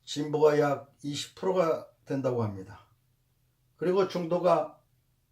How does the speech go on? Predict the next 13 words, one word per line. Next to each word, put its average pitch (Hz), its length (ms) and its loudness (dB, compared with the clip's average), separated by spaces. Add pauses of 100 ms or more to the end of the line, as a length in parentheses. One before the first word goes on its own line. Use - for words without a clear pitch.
(240)
약 147 320 2
오십 151 280 -4
프로가 160 540 -2 (300)
된다고 127 400 -2
합니다. 98 400 -12 (920)
그런데 208 520 6 (180)
진보 190 360 0
대통령이 196 680 -2
들어서면서 170 880 -2
진보 160 360 0
성향을 151 440 0
가진 143 280 -4
사람이 131 460 -2